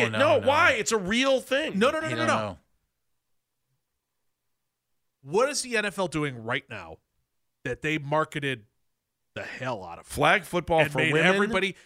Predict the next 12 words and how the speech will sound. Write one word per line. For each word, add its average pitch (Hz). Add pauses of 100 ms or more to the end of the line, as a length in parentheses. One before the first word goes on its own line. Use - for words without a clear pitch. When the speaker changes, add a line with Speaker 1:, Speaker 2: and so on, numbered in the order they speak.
(140)
Speaker 3:
and 170
Speaker 1:
and 156
Speaker 3:
made -
everybody 202
Speaker 1:
fashion -
for 175
women. 170
Speaker 3:
absolutely 160
lose 147
their 139
minds 107
over? -